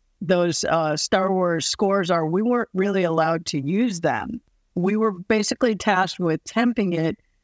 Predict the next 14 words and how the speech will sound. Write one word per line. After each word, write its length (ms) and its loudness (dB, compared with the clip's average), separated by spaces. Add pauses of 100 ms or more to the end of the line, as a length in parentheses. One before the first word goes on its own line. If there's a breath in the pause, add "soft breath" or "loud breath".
(120)
to 140 0
sound 400 0
like 180 0
a 80 0
Star 400 0
Wars, 380 -2
but 140 0
not 420 0 (120)
use 600 -4 (360)
the 120 0
Star 400 0
Wars 500 -2
<laughs> 0 -
library. 720 0